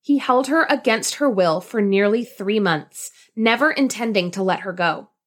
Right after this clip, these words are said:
But Jamie was stronger than he anticipated. In the words of Barron County District Attorney Brian Wright, quote, "At some point, she found it within herself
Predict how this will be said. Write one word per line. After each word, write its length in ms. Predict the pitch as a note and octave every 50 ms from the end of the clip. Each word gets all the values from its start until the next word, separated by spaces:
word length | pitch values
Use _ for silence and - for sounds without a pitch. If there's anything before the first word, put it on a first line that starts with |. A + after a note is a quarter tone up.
| _ _ _ _ _ _ _ _ _ _ _
But 180 | - B3 B3 B3
Jamie 400 | - A3+ A3 A3+ B3+ C#4 D#4+ E4+
was 220 | - A#3+ C4 B3+
stronger 500 | - - - A3 G3+ G3+ G3 F3+ E3 D#3+
than 180 | D#3+ F#3 F3 F3
he 180 | F#3 G3 F#3+
anticipated. 800 | - F3+ E3+ - F#3 F3 - F3+ - E3 E3 D#3 D3+ D3+ - - _ _ _ _ _ _ _ _ _ _ _ _ _ _ _ -
In 140 | A#3 B3
the 100 | B3 B3
words 380 | A#3 G#3 A#3 A#3 B3+ D4 C#4+ -
of 220 | - D#4 C#4+ -
Barron 320 | A3+ G#3 G3+ G#3 A#3+ C4+ C4+
County 340 | - A#3 A3 G#3+ G#3+ A3 G#3
District 400 | - G3+ G3 - - A#3 - -
Attorney 420 | - - - G#3 F#3+ F#3 F3+ F#3
Brian 440 | F3+ F3+ F#3+ F#3 F#3 F#3 F3 E3+ F3
Wright, 400 | G3 G3+ F#3 E3 D#3+ - - _ _ _
quote, 460 | - - A3 G3+ G3 G3 G3 - _ _ _ _ _ _ _ _ _ _ _ _ _ -
"At 160 | A3 A3 -
some 260 | - - A3 A#3 C4+
point, 460 | C4+ - D#4+ D#4+ E4 F4 E4+ - -
she 180 | - - - C#4+
found 380 | C4+ - - G3 G3+ G#3 A3+ C4
it 160 | C#4+ C#4 -
within 280 | G#3 F#3 F#3+ F#3 F#3+
herself 540 | G3+ G#3 G#3+ - - G3+ D#3+ D3 D#3+ - -